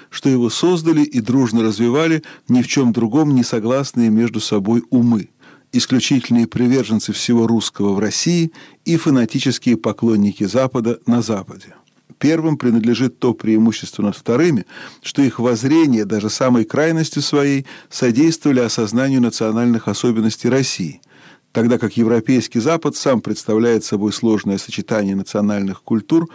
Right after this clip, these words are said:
по отношению к которым положительная работа такого рода давно уже была исполнена. Однако при всей неравноценности теорий основная ошибка и тех, и других теоретиков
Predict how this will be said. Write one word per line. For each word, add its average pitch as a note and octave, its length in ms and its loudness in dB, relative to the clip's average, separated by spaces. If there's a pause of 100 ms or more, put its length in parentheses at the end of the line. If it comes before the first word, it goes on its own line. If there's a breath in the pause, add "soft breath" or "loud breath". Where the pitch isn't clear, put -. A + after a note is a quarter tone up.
(340 loud breath)
по - 100 0
отношению D#3+ 560 0
к - 60 -12
которым C#3+ 480 0
положительная A#2+ 640 0
работа A2 360 -2
такого G#2+ 420 -2
рода D3 260 2 (260 loud breath)
давно A#2+ 440 0
уже A#2 180 -2
была G#2+ 260 0
исполнена. G#2+ 640 -4 (760 soft breath)
Однако D3+ 440 -2
при C3 160 2
всей D3+ 240 2
неравноценности A#2+ 880 0
теорий E3 520 0 (260 loud breath)
основная D3 580 0
ошибка C3 420 -2
и A#2 80 2
тех, B2 300 -2
и - 20 0
других A2+ 400 -2
теоретиков D#3+ 720 0